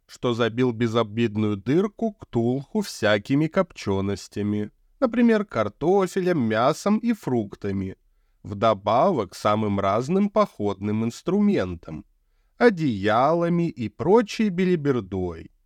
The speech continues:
Факелов и магических инструментов для разведения огня ему хватит до второго пришествия.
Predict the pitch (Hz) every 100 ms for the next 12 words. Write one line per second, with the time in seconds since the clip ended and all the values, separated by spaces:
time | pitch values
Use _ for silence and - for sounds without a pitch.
0 | _ _ _ _ - 254 220 160 123 -
1 | 123 120 110 107 110 98 113 - 104 -
2 | 104 104 107 104 101 95 101 104 98 104
3 | 101 104 101 98 92 90 104 143 196 247
4 | 247 226 - 220 220 233 190 175 180 -
5 | 107 101 101 107 147 - 202 - 104 90
6 | 85 - 87 87 87